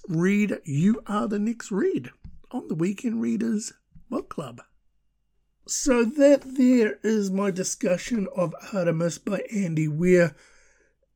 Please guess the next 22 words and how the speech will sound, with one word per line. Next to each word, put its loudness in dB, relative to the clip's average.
a 4
book 4
that 2
I 4
thoroughly 4
did 4
enjoy. 2
However, 2
I 2
expected -2
more. 0
Be 4
it 4
if -6
that -8
is -8
fair 4
or -4
unfair, -4
I 0
don't -4
know. -2